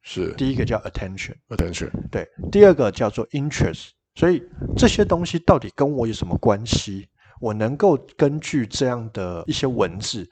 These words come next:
Speaker 2: 让这一群人对我的东西产生兴趣，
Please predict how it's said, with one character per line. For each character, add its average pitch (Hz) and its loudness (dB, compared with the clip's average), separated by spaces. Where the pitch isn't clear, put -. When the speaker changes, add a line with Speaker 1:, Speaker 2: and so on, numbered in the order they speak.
Speaker 2:
让 165 6
这 160 2
一 156 4
群 117 -4
人 104 -6
对 113 2
我 98 -6
的 87 -8
东 110 -6
西 120 -6
产 85 -6
生 104 -14
兴 98 -6
趣， 92 -12